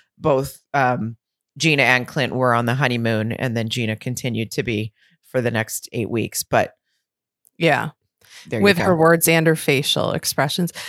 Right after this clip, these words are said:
Speaker 2: I want to say that, it, you know, when I think about the psychology of this show, it's been out, this is the sixteenth season, and you would, to Chris's point, you'd almost think, like, you're safer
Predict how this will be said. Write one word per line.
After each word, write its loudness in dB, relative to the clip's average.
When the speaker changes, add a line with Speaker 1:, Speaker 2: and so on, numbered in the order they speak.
Speaker 2:
I 4
want 2
to -2
say 0
that, -4
it, -2
you -2
know, 4
when 4
I 4
think 0
about 4
the 0
psychology 0
of -2
this -2
show, 2
it's -2
been -2
out, 2
this 0
is 0
the 0
sixteenth 0
season, -2
and 4
you 2
would, 2
to 2
Chris's 0
point, -2
you'd -2
almost 2
think, -2
like, -2
you're 0
safer 4